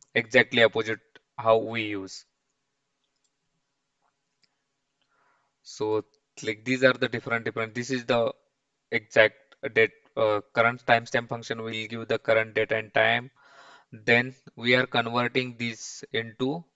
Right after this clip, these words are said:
in this format. Okay, so here I will get a April twenty-one and then year and the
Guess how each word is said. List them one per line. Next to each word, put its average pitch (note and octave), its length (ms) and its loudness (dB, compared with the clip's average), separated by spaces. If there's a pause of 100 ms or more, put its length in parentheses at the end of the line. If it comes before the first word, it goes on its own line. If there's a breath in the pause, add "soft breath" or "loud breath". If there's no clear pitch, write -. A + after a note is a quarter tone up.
(540)
in A#2+ 280 -6
this B2+ 200 2
format. G#2+ 480 0
Okay, G#2 300 0
so A2 200 -6
here A#2 220 2
I A2+ 180 6
will A2+ 220 -4
get A2+ 220 2
a A2 260 4
April A2 480 0 (100)
twenty-one G#2+ 680 -4 (500 soft breath)
and G#2 280 -4 (100)
then G#2+ 320 2 (580)
year A2 320 2
and G#2+ 240 -2
the G#2+ 220 2